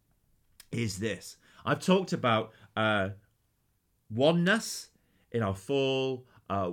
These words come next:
oneness in our, uh, creation, our fall, our salvation and redemption, the oneness of humanity. Oneness does not mean sameness. And I,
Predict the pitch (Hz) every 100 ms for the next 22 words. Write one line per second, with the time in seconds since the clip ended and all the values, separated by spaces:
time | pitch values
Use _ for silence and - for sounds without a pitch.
0 | - - 127 143 127 123 113 101 95 -
1 | 95 95 - 117 117 120 123 104 87 -
2 | 113 104 101 101 95 92 90 - 95 104
3 | 98 98 92 90 87 131 151 - 95 101
4 | 135 196 208 175 156 131 135 120 110 98
5 | 82 67 - _ - - - - - _
6 | _ _ _ _ _ _ _ 98 117 143
7 | 190 247 269 196 107 95 117 - - -
8 | 107 107 120 120 123 110 120 110 104 104
9 | 110 107 - _ - - - - 196 208
10 | 214 196 131 107 90 - - - 131 123